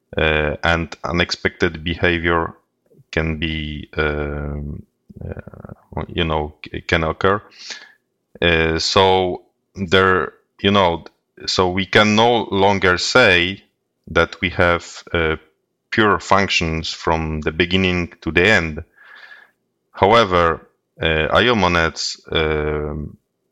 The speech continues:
wraps these, um, s-, uh, side effects, uh,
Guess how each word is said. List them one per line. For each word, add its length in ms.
wraps 800
these, 480
um, 840
s-, 300
uh, 640
side 360
effects, 720
uh, 380